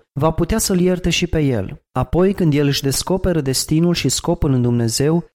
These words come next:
implicit își și consolidează relația personală cu Dumnezeu, apoi rezultă o relație mai sănătoasă între soț și soție,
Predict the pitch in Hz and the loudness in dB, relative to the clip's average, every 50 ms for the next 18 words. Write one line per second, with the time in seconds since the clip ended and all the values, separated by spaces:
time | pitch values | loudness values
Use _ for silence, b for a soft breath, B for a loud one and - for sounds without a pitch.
0 | _ - 175 208 220 208 - 208 196 - - 185 180 - - - 147 147 - - | _ 0 2 2 2 2 2 0 0 0 0 -2 -2 -2 -2 -2 -2 0 0 -2
1 | - - 240 - - 208 185 170 - 180 160 147 135 135 143 156 156 156 143 135 | 0 0 -2 0 0 -2 0 0 0 0 0 0 0 0 -2 -2 0 -2 -2 0
2 | 127 127 135 147 143 - 143 127 - 135 123 123 - - 131 127 151 175 170 143 | 0 0 -2 -2 -2 -2 -4 -2 -2 -2 -2 -2 -2 -2 0 0 0 0 0 -2
3 | - 123 120 123 117 113 110 107 107 - 117 123 151 175 180 - _ _ - 147 | -2 -2 -2 0 0 0 0 -2 -2 -2 0 0 0 0 -2 -4 _ _ -4 -4
4 | - - 220 233 214 202 180 156 180 190 190 185 196 175 160 156 147 160 170 170 | -2 0 0 2 2 0 0 0 0 0 0 0 0 0 2 2 2 0 0 -2
5 | - - 170 160 165 202 220 214 - - 190 170 160 156 - 160 156 - - 156 | -2 0 0 2 2 2 0 0 0 0 0 0 0 0 -2 -2 -2 0 -2 -2
6 | 151 - 147 127 - - 151 147 143 - - 143 - - 117 110 - - 135 139 | -2 -2 -2 -2 -2 -2 -2 -2 -2 -2 -4 -4 -4 -4 -6 -6 -2 -2 0 0
7 | 147 160 170 | 2 0 -2